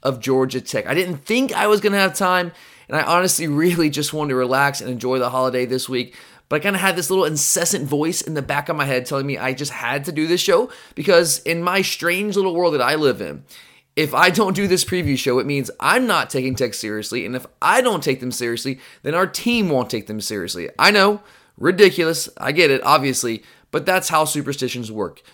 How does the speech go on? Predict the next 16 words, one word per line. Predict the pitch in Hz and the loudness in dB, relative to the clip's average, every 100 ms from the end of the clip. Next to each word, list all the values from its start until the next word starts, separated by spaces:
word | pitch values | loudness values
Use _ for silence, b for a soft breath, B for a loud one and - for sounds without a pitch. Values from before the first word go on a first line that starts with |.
| b | b
You | 101 | -10
know | 120 143 | 0 2
they're | 190 202 | 6 4
ridiculous, | 175 175 170 165 | 2 0 -2 -2
but | 143 - - | -4 -6 -4
you | |
do | 143 | -2
them | 165 165 | 0 0
anyway. | 151 143 135 139 | 0 2 2 2
So | - 135 | 2 0
with | 127 | 0
the | 110 | -2
superstitious | 196 156 170 - 220 214 202 196 | -4 -2 -4 0 0 2 2 2
side | 196 185 | 2 2
of | 175 | 0
me, | 180 180 170 | -2 -4 -6